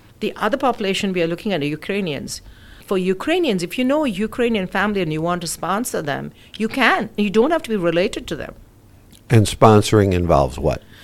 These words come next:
Speaker 1: Sponsoring involves a family. This is, I mean, not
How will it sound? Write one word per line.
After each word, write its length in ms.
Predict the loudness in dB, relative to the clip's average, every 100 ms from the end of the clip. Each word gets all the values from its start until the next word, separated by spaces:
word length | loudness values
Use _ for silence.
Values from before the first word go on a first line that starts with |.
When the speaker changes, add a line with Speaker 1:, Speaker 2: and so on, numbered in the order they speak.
| -16
Speaker 1:
Sponsoring 600 | -8 2 4 6 4 2
involves 400 | 4 2 2 2
a 60 | 0
family. 520 | 0 2 2 0 -2
This 220 | 0 2 2
is, 180 | 0 -2
I 60 | 0
mean, 260 | 0 0 4
not 360 | 6 6 2